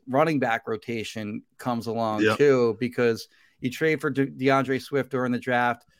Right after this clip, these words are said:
Speaker 1: you sign who I think is an, like, an awesome running back in Rashad Penny, with the huge caveat when healthy, <laughs> because, man, like, his injury history is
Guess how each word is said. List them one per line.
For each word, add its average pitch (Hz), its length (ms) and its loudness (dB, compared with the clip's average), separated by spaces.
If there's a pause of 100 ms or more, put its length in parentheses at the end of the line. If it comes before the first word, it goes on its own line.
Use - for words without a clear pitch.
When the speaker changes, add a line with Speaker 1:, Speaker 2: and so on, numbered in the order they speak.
(260)
Speaker 1:
you 120 140 -4
sign 147 580 0 (240)
who 131 180 0
I 165 200 4
think 131 260 -6
is 113 120 -8
an, 107 160 -12 (200)
like, 117 260 -6 (220)
an 175 200 -2 (200)
awesome 135 520 0
running 131 220 0
back 101 420 -2 (380)
in 113 420 -2 (240)
Rashad 127 340 0
Penny, 123 420 -2 (720)
with 127 160 -6
the 123 120 0
huge 190 420 -2
caveat 120 640 2 (340)
when 185 360 6
healthy, 139 640 2 (160)
<laughs> - 160 -14
because, - 540 -4
man, 196 320 2
like, 165 280 4 (340)
his 202 460 8
injury 185 480 0
history 151 560 -4
is 147 240 -2